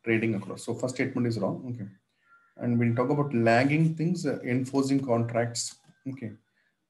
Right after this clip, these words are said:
uh, we are very poor in enforcing contracts. Okay, so both the statements are, uh, wrong.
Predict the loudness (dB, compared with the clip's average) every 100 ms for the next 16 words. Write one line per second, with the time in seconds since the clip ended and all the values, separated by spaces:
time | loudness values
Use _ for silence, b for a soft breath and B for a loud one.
0 | -10 -4 0 2 4 2 0 -2 0 0
1 | 0 -2 -2 -2 -4 -4 -6 -8 -14 -12
2 | -8 -4 -2 -2 -4 -4 -6 -6 -4 -4
3 | -2 -4 -6 _ _ _ _ -14 -8 -6
4 | 0 0 0 -2